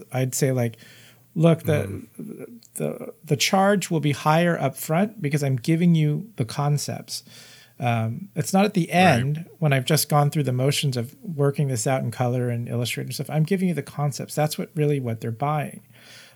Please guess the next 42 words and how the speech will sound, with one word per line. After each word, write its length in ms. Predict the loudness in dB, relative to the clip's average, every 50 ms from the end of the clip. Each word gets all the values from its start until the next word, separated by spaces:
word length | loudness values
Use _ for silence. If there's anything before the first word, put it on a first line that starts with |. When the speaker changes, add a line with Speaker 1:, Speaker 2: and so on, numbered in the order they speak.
| -8
Speaker 1:
Uh, 100 | -6 -6
because 240 | -2 -2 0 4 4
if 80 | 4 4
you 80 | 4
charge 400 | 2 2 2 2 2 2 2 2
them, 180 | 2 0 2 2
like, 280 | 2 2 2 0 -2 -10 -20 _ _ _ _ -2
you 160 | 0 2 2
know, 300 | 2 0 -2 -2 -4 -4 -6 -2
very 260 | 0 2 4 4 4
low 440 | 4 4 4 2 2 2 2 2 0
for 220 | 0 -2 -2 -2 -2
the 120 | -2 -4
concept, 640 | -4 -2 -2 0 0 -2 0 0 -2 -2 -2 -6 -10 -12 -8
what's 280 | -4 -2 -2 -2 0 0
to 100 | -2 -2
keep 280 | 0 2 0 0 2
them 180 | 2 2 2 2
from 460 | 2 2 0 0 0 -2 -2 -4 -6 -10 -14 -20 _ _ _ _ _ _ _ -8
just 180 | -4 -2 0 2
taking 320 | 4 4 4 6 4 4
that 160 | 4 4 2 2
concept 400 | 2 4 4 4 2 0 -2 -2
and 100 | -2 0
having 260 | 0 0 0 0 -2
someone 300 | 0 0 0 0 0 0
else 300 | 0 0 0 -2 -4 -4
do 220 | -2 -2 -2 -2
it 120 | -2 -4 -6
or, 160 | -6 -8 -6 -6
or 80 | -6 -6
doing 280 | -4 -2 -2 -2 -2 -4
it 100 | -4 -4
in-house? 480 | -4 -4 -4 -4 -4 -4 -6 -6 -6
So 340 | -6 -6 -6 -6 -6 -6 -8 -10 -14 _ _ -20 -20 -20 _ _ _ _ _ _ _ _ -8
I 100 | -6 -4
don't 100 | -4 -4
know. 120 | -6 -6
It's, 180 | -8 -8 -8 -6
it, 260 | -4 -4 -4 0 4
that's, 460 | 6 8 8 6 4 2 0 -2 -4
Speaker 2:
Yeah. 40 | -8